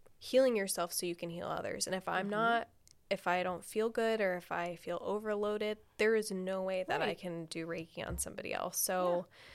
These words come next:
Speaker 1: I feel like I'm getting off track, but self-care for me, again, is just setting those boundaries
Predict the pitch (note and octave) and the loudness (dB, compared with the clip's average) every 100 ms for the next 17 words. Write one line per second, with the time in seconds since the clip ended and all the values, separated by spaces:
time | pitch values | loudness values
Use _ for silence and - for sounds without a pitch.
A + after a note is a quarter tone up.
0 | - - - - F#3+ - C#4 D4+ C#4 B3 | -20 -20 -20 -10 -10 8 10 10 8 6
1 | A3 F#3+ E3+ - - - - F#3 - - | 6 4 0 -6 -8 -8 0 2 2 -4
2 | - - - - - - B3+ C#4 - A#3+ | -20 -20 -20 -10 2 10 10 10 6 8
3 | G3+ F#3+ F#3 G3+ F#3 F3 - - - F#3 | 10 8 4 0 -2 -2 -6 -4 -2 0
4 | E3+ - F3+ - F3 - F#3+ F#3 F#3+ F#3 | -2 -4 -4 -2 0 2 2 2 2 0
5 | F#3 F3+ E3 F3+ G3 A3+ B3 B3 - | 2 0 0 -2 -2 -2 -2 2 0